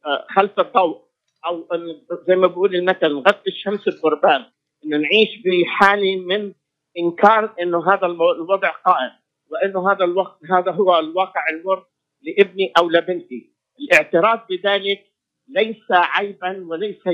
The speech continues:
جريمة، لأنه هذا، هذا يشكل مرض زي أي مرض آخر ممكن أن يصيب أي إنسان. ولذلك طلب المساعدة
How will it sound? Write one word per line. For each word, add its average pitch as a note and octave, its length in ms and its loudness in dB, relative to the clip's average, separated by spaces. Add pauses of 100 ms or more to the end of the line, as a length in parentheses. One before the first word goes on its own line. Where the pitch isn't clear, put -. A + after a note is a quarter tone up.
جريمة، F3+ 480 -2 (280)
لأنه E3+ 460 0
هذا، G3+ 280 0 (380)
هذا F#3 160 -2
يشكل E3 680 -6
مرض C#3+ 280 0 (420)
زي A3 260 0
أي F3+ 160 0
مرض F#3+ 320 -4 (100)
آخر F#3+ 460 0 (420)
ممكن G#3 360 -6
أن E3 200 -6
يصيب E3+ 520 -2
أي E3+ 140 2 (120)
إنسان. C#3 420 2
ولذلك G3+ 680 -2 (320)
طلب A3 260 2
المساعدة C3+ 880 -2